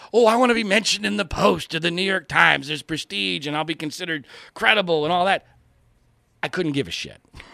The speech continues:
<laughs> In fact, I really didn't want to be in the article 'cause I knew I was working on this other project, and I thought,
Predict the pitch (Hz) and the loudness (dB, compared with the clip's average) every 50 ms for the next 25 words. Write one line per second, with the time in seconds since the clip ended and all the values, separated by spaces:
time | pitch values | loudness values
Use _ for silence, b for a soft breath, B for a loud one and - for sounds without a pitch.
0 | - - - _ _ _ _ _ - - 208 202 - 165 165 - 202 202 196 - | -20 -20 -20 _ _ _ _ _ -14 -14 -12 -8 -8 -8 -4 0 0 0 0 0
1 | - 170 170 170 156 151 151 160 190 233 247 247 220 175 143 214 214 220 214 165 | -2 0 0 0 -2 -6 -6 -6 -4 -4 -4 -4 -6 -4 -2 -2 -2 -2 -4 -8
2 | 147 135 139 160 226 285 302 294 - 220 185 160 160 151 151 147 147 143 147 156 | -12 -8 0 2 4 4 4 2 0 -6 -6 -4 -4 -2 -2 -2 -2 -2 -2 -2
3 | 180 170 202 190 175 180 160 180 170 175 208 254 254 247 233 208 160 160 196 240 | -2 -4 -6 -6 -6 -2 -2 -2 -2 -2 -2 -2 0 0 0 -2 -2 -2 -2 -2
4 | 233 - 226 220 226 226 226 226 170 208 233 240 233 185 - 240 330 339 247 175 | -2 0 -2 -2 -2 -2 -2 -2 -2 -2 -2 -2 -2 -4 -2 0 0 0 2 0
5 | 202 202 - B B B B B 202 214 208 202 151 202 208 208 202 190 | -2 -4 -4 B B B B B 2 2 2 2 2 2 4 4 4 4